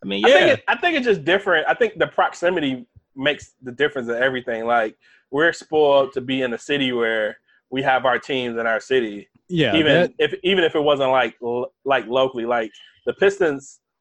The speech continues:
Speaker 2: were forty-five minutes from Detroit for the longest, and now they're actually, you know, in Detroit. Um,
Speaker 3: Yeah.
Speaker 2: the, the Lions were about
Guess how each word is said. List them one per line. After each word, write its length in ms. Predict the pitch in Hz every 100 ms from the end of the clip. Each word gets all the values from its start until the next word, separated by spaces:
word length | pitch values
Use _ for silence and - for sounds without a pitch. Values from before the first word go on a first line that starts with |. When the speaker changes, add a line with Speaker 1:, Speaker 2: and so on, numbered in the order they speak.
| _
Speaker 2:
were 420 | 143 143 127 117 110 _
forty-five 540 | 165 147 135 139 127
minutes 420 | 127 135 120 - -
from 140 | 127
Detroit 460 | 120 110 - 131 117 _
for 160 | - 135
the 100 | 120
longest, 760 | 113 127 123 113 98 87 - _ _ _ _ _ _ _ _ -
and 140 | 120
now 260 | 127 131 123
they're 180 | 120
actually, 480 | 117 127 127 110 107 -
you 140 | 127
know, 240 | 117 107 -
in 160 | 123 127
Detroit. 540 | 117 107 117 107 101 - -
Um, 320 | 110 110 104
Speaker 3:
Yeah. 220 | 120 110 104 _ -
Speaker 2:
the, 120 | 135
the 100 | 127
Lions 720 | 127 151 165 151 135 131 - _ _ _ _
were 460 | 127 131 127 117 123 -
about 320 | 120 127